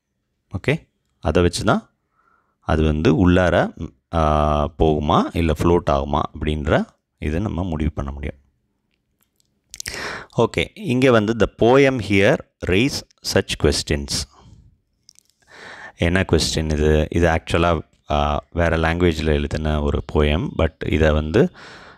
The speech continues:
ஆ, நமக்காக டிரான்ஸ்லேட் பண்ணியிருக்காங்க இங்கிலீஷ்ல. "ஒய் ஓ ஒய். A wooden boat in water will float."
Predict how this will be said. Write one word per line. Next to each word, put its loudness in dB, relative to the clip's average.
ஆ, 0
நமக்காக 0
டிரான்ஸ்லேட் -2
பண்ணியிருக்காங்க -4
இங்கிலீஷ்ல. -4
"ஒய் 0
ஓ 2
ஒய். -6
A 2
wooden 4
boat 2
in -2
water 2
will 0
float." 2